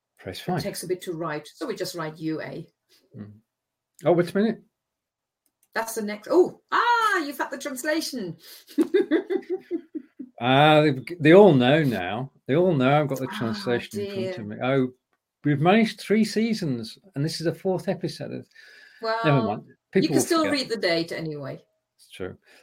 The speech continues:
Speaker 1: Seit dem Jahr zweitausendfünf gibt es sie wieder.
Speaker 2: Yeah, perfect.
Speaker 1: Thank you.
Speaker 2: Don't
Speaker 1: Uh,
Speaker 2: even need to correct it, anything.
Speaker 1: <laughs> <laughs> since two thousand and five.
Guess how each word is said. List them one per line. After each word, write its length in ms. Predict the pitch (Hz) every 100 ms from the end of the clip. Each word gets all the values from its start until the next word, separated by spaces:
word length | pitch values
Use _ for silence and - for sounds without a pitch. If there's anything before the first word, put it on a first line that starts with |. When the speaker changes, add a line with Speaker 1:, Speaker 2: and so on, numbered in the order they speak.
| -
Speaker 1:
Seit 320 | 123 160 156
dem 200 | 147 143
Jahr 320 | 143 165 175 170
zweitausendfünf 1120 | - 165 143 139 131 127 123 - 185 196 190 - _ _ _ _ 120
gibt 280 | 131 -
es 180 | 135 127
sie 380 | - 117 110 117
wieder. 420 | 120 110 110 92 _ _ _ _ _ _ _ _ _
Speaker 2:
Yeah, 160 | 349 - _
perfect. 480 | 214 175 175 - - _ _ _ _ _ _ _ _ _ _ _ _ _
Speaker 1:
Thank 200 | 180 196
you. 120 | 87 76 _ _ _ _ _
Speaker 2:
Don't 120 | -
Speaker 1:
Uh, 140 | 110 156
Speaker 2:
even 80 | 240
need 160 | 185 180
to 100 | 190
correct 400 | 214 220 - -
it, 120 | -
anything. 420 | 262 247 - 160 - -
Speaker 1:
<laughs> 420 | 147 - _ - _ _ 370
<laughs> 220 | - -
since 400 | - 226 180 -
two 260 | - 214
thousand 520 | 196 196 185 175 - 143
and 120 | 131
five. 580 | - 135 117 107 107